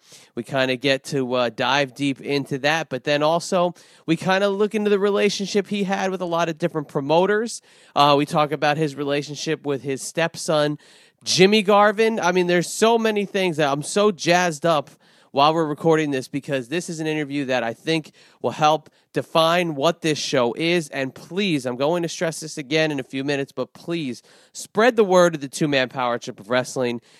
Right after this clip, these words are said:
The guest list speaks for itself. I know John is chomping at the bit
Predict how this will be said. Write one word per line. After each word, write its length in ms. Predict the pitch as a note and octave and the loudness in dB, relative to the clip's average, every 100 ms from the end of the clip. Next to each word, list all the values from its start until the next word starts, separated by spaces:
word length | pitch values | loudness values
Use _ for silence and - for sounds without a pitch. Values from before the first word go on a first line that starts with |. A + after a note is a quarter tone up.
| _ C#3+ | _ -10
The 80 | |
guest 400 | - E3+ F3+ - | 0 4 4 2
list 220 | E3+ D#3+ - | -4 -2 -4
speaks 340 | - D#3 - | -4 -4 -4
for 160 | - B2 | -4 -4
itself. 420 | - C#3+ C3+ C3 | 0 2 2 0
I 120 | D3 | -2
know 140 | C#3 | -2
John 400 | B2 C3+ C3+ D3 C3+ | -4 -2 0 0 -2
is 100 | - | -6
chomping 460 | - E3 E3 D3+ | -4 -2 -2 -6
at 120 | C3+ | -8
the 60 | B2+ | -8
bit 320 | A2 C3 A#2 | -2 -2 -2